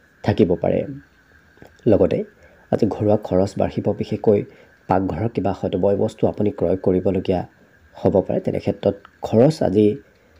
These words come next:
কিছু হ'ব। অন্য সকলো দিশত দিনটো সুন্দৰভাৱেই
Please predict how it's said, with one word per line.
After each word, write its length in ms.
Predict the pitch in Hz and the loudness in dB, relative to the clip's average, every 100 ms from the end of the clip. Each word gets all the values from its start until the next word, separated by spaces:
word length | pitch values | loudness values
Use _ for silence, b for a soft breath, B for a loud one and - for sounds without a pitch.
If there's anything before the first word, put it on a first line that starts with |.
| _ - | _ 0
কিছু 200 | - 110 | 0 0
হ'ব। 140 | - 98 214 | -2 -2 0
অন্য 160 | 135 156 170 | 2 2 0
সকলো 260 | - 139 156 | 0 4 4
দিশত 380 | 113 - - 147 - b b b _ | 2 0 -2 -2 -4 b b b _
দিনটো 320 | - 113 123 143 - | 2 2 4 0 0
সুন্দৰভাৱেই 600 | 90 101 117 78 107 | 0 2 2 -2 -6